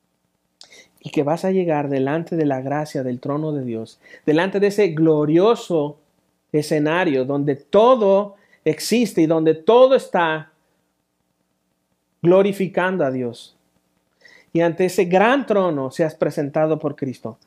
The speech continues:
"Padre, te presento a", la alegría de Jesús y después el suspiro del Padre y su gran sonrisa.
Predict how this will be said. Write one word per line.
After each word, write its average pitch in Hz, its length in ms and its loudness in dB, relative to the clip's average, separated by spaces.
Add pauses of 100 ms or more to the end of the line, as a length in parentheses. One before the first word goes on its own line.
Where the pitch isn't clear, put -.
(320)
"Padre, 147 400 0
te 135 120 -8
presento 131 640 -6
a", 107 160 -14 (3500)
la 117 140 -8
alegría 170 680 -4 (380)
de 135 80 -8
Jesús 123 600 -12 (320)
y 131 80 -6
después 147 360 -4
el 147 100 -2
suspiro 156 480 -4
del 135 160 -4
Padre 120 360 -4 (3000)
y 120 100 -10
su 123 140 -4
gran 131 240 -4
sonrisa. 131 500 -14